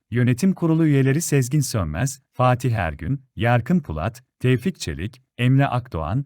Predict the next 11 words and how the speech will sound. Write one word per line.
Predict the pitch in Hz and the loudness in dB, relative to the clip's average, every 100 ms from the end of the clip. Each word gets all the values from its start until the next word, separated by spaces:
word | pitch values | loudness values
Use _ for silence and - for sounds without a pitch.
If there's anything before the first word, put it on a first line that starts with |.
| _ - | _ -6
Meclis | 104 127 127 180 - | 0 2 0 -4 0
Başkanı | 151 143 - 143 123 | 0 0 0 2 2
Bayram | 127 131 165 | 2 2 0
Kayahan | 165 147 127 131 139 131 | 0 0 2 2 2 2
ve | |
Genel | 123 120 139 180 | 2 2 2 2
Sekreter | - 156 143 127 151 160 | 0 -2 0 0 0 2
Recep | 139 123 170 | 0 0 0
Akgün | - 151 - 151 | 0 -2 0 2
hazır | 123 110 180 151 | 2 2 0 -2
bulundu. | 90 76 69 65 | -4 -6 -8 -14